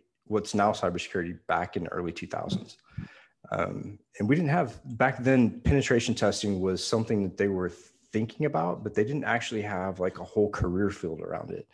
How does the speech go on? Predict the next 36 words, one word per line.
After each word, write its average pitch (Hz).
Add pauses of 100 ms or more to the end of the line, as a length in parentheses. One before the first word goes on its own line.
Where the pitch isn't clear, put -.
(340)
And 98
they 98
didn't 107
have 92 (540)
college, 104
university 92
courses, -
uh, - (440)
regarding 90 (240)
ethical -
hacking 85
or 90 (200)
pen -
testing. - (640)
But 123
I, 117
I -
think 190
that, 107 (180)
you 120
know, 107
people -
coming 131
into 110
cybersecurity 104
now 110
have 110
it 92
made. 87 (180)
I 113
mean, 95
look 113
at 139
all 110
of 98
the, 92